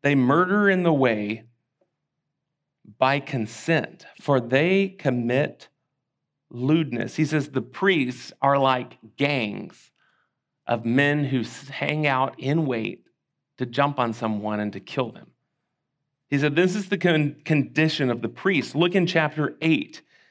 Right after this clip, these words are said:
and verse four. We just read that, but look at the last part of the verse.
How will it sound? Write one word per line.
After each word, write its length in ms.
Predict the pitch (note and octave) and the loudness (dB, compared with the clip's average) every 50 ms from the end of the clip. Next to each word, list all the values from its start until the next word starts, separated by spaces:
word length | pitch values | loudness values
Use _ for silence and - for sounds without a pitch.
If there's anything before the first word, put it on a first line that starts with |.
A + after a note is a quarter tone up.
| _ _ _ - | _ _ _ -2
and 240 | C3 C3+ C3+ B2 A2+ | 0 0 0 0 2
verse 320 | B2 B2 B2 B2 - - | 2 2 2 2 -2 -8
four. 400 | - - - E3+ D#3+ E3+ F#3 F3 | -8 -2 2 4 6 6 6 4
We 160 | D3 C3 B2+ | 4 2 2
just 260 | B2+ C#3+ E3 D#3+ - - | 2 2 2 0 0 0
read 280 | C3+ D#3 F3+ G#3+ G3 D#3+ | 0 2 2 2 4 4
that, 220 | D3 C#3 C3+ - | 2 2 2 2
but 120 | - C#3+ C3+ | 0 0 2
look 200 | D3+ F3 E3+ F#3 | 2 0 2 0
at 120 | E3+ - | 0 2
the 100 | - C#3 | 2 2
last 680 | C3+ B2+ C3 C#3 D3 D#3+ D#3 - - - - - _ _ _ | 4 4 4 4 4 2 0 -2 -6 -16 -18 -20 _ _ _
part 280 | - - E3+ F3 F3+ D#3+ | -4 0 2 2 4 2
of 180 | D3 - - - | 2 0 -2 -2
the 200 | B2 A#2+ A#2 A#2 | -2 -2 -2 -2
verse. 540 | A#2 - D3+ E3+ D#3 B2 A2 - - - | -2 0 2 2 2 2 0 -2 -8 -14